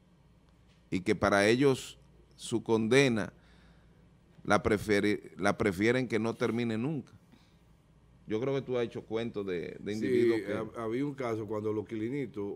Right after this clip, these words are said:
Speaker 2: uno
Speaker 1: Mm.
Speaker 2: de ellos
Speaker 1: que le iba mejor adentro que
Speaker 2: eh,
Speaker 1: afuera.
Speaker 2: no, que tenía más de medio millón en préstamo en la cárcel.
Speaker 1: Ah,
Speaker 2: <laughs> Sí.
Speaker 1: ya, y no lo podía dejar ahí.
Speaker 2: No, si me
Speaker 1: <laughs> Si me
Speaker 2: si
Speaker 1: voy.
Speaker 2: me voy, me <laughs> quiebro.
Speaker 1: Me, me
Speaker 2: Déjeme aquí un
Speaker 1: Y en
Speaker 2: un
Speaker 1: esa época, ochenta y nueve, no,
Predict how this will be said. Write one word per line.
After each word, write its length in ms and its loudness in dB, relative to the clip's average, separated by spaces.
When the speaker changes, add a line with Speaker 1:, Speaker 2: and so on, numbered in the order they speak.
Speaker 2:
uno 340 -8
Speaker 1:
Mm. 40 -4
Speaker 2:
de 140 -2
ellos 220 -6
Speaker 1:
que 120 -4
le 80 0
iba 140 2
mejor 300 0
adentro 440 -2
que 60 -6
Speaker 2:
eh, 20 -4
Speaker 1:
afuera. 280 -8
Speaker 2:
no, 220 -2
que 100 -4
tenía 380 -4
más 160 -8
de 80 -6
medio 280 -4
millón 560 -6
en 200 -10
préstamo 480 -4
en 60 -8
la 120 -10
cárcel. 420 -8
Speaker 1:
Ah, 600 2
Speaker 2:
<laughs> 40 0
Sí. 60 -6
Speaker 1:
ya, 140 4
y 40 2
no 100 4
lo 120 6
podía 220 6
dejar 240 4
ahí. 60 6
Speaker 2:
No, 200 6
si 140 6
me 180 2
Speaker 1:
<laughs> 200 -20
Si 180 2
me 120 4
Speaker 2:
si 60 8
Speaker 1:
voy. 260 8
Speaker 2:
me 120 0
voy, 100 -2
me 80 0
<laughs> 260 -20
quiebro. 460 4
Speaker 1:
Me, 140 4
me 320 -2
Speaker 2:
Déjeme 340 4
aquí 280 -2
un 100 -2
Speaker 1:
Y 60 4
en 140 4
Speaker 2:
un 60 4
Speaker 1:
esa 280 2
época, 300 0
ochenta 480 -2
y 240 -2
nueve, 460 -4
no, 180 -6